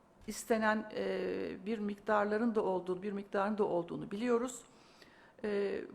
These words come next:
bazı okullarda ısınma ve aydınlatma, hatta su için de para desteği istendiğini de biliyoruz. Bunları da üzülerek gözlemliyoruz.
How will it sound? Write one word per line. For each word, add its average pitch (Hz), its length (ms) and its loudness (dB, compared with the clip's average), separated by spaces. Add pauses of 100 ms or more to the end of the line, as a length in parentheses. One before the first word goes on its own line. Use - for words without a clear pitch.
bazı 269 300 8
okullarda 262 500 6
ısınma 277 500 4
ve 269 80 6
aydınlatma, 247 760 4
hatta 247 380 8
su - 500 2
için 240 360 -2
de 240 80 6
para 247 340 2
desteği 220 460 -2
istendiğini 208 720 -4
de 190 160 -2
biliyoruz. 247 460 0 (480)
Bunları 247 400 2
da 233 240 2
üzülerek 233 600 2 (320)
gözlemliyoruz. 214 920 4